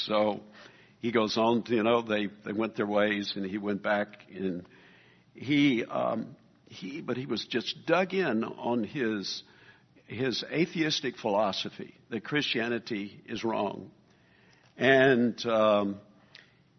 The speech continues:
he said, "My new goal in life," after meeting this Christian girl, "my new goal in life was to disabuse my girlfriend of her beliefs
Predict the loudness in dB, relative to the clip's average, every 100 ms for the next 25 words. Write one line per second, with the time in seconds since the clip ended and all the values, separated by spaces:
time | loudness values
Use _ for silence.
0 | _ _ -2 0 2 6 6 6 6 8
1 | 6 4 4 4 4 2 4 4 4 2
2 | 0 0 0 2 0 0 -2 -2 -2 -2
3 | -2 -2 -4 -10 _ _ _ _ _ 6
4 | 6 6 4 4 6 4 4 6 6 2
5 | 0 2 2 0 -4 -4 -6 -20 _ 0
6 | 2 2 0 0 0 0 0 0 0 0
7 | 0 0 -2 -2 -2 -4 -2 -2 0 -2
8 | -4 -8 -10